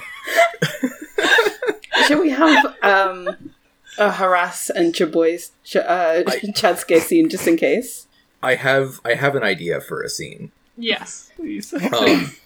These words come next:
Speaker 3: <sighs> I, I think, I think it's, uh, it's set where, um, uh, I have, I have left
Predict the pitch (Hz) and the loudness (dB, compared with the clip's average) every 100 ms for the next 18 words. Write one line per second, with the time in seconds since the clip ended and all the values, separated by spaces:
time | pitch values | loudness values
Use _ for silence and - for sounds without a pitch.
0 | _ _ _ _ - - - - - - | _ _ _ _ -10 -8 -8 -10 -14 -16
1 | - 123 127 - 127 139 139 - - 120 | -6 -4 -2 0 0 0 -4 -6 -8 -4
2 | 110 123 117 110 - - - - - 98 | -4 -4 -4 -4 -4 -8 -8 -10 -6 -2
3 | 92 90 - 101 - - 117 120 _ 104 | -2 -4 -4 -6 -4 0 0 -2 _ -12
4 | 101 92 85 85 82 78 73 - _ - | -4 -2 0 -2 -4 -8 -10 -14 _ -14
5 | - 87 82 78 76 - 90 98 98 90 | -12 -8 -6 -4 -6 -6 -2 0 -2 -6
6 | - - 107 107 104 87 90 92 - - | -14 -8 -2 -2 -2 -4 -2 -2 -4 -12